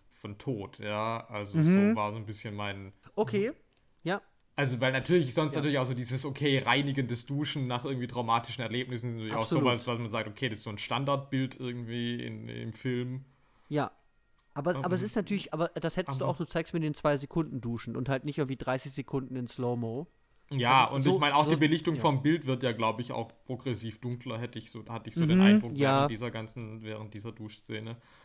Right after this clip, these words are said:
Speaker 2: Ja.
Speaker 1: Ähm,
Speaker 2: Also es hat
Speaker 1: klar.
Speaker 2: auf jeden Fall, also würde ich auch hier wieder sagen, bei die, bei diesen Slow-Mos, die einfach random immer kommen, die haben ihre ganz eigene, und ich würd eben, würd ich dir zustimmen, so, so eine Atmosphärenlogik einfach,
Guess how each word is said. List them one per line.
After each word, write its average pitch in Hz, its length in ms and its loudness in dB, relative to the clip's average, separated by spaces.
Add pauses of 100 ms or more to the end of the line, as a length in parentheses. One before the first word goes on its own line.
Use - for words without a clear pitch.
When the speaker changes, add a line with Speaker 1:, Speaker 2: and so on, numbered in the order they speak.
(420)
Speaker 2:
Ja. 135 260 0
Speaker 1:
Ähm, 101 180 -8 (440)
Speaker 2:
Also 170 120 0
es 160 80 -6
hat 208 80 2
Speaker 1:
klar. - 80 0
Speaker 2:
auf 202 100 -2
jeden 226 180 0
Fall, 208 140 0
also 165 140 -4
würde 185 80 0
ich 165 60 0
auch 175 120 -2
hier 202 160 -4
wieder 185 140 0
sagen, 143 180 -4
bei 143 80 -2
die, 139 120 -8
bei 135 140 -6
diesen 135 180 -6
Slow-Mos, 143 440 -4
die 143 100 -6
einfach 135 180 -6
random 139 380 -2
immer 135 220 -4
kommen, 151 320 -6 (380)
die 135 340 -4
haben 185 240 4
ihre 170 260 -4
ganz 147 280 0
eigene, 165 560 -2
und 143 100 -2
ich - 120 -6
würd 156 120 -2
eben, 156 280 -4 (180)
würd 143 140 -4
ich 139 80 -8
dir 147 100 -4
zustimmen, 165 260 -4
so, 143 160 0
so 147 140 -4
eine 143 140 -2
Atmosphärenlogik 131 920 -4
einfach, 107 500 -6